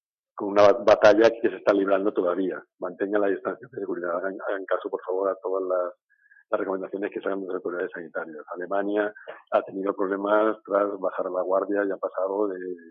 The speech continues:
de tener un, en fin, un número reproductivo de cero siete, que significa el número de pacientes que se contagian, a partir de un caso inicial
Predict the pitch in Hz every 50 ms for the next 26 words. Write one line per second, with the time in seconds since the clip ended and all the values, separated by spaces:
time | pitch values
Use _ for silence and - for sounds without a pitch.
0 | 85 87 - - _ _ _ _ _ _ _ _ _ - 95 95 - 98 92 95
1 | 95 98 95 95 95 92 92 90 - - - - _ _ _ _ _ - 101 98
2 | 90 92 90 87 85 85 - - - - _ - 107 101 90 90 101 101 95 95
3 | 95 95 98 98 90 - - 110 104 92 85 - - 95 - - 117 107 - -
4 | 117 110 101 - 92 87 - 101 - - 92 92 95 98 95 - - - 120 -
5 | 98 101 101 107 - 110 - - 104 101 - - - - _ _ _ _ _ _
6 | _ _ _ _ - - - - - - 101 95 95 92 - 104 90 95 95 98
7 | 95 - 104 104 101 104 110 113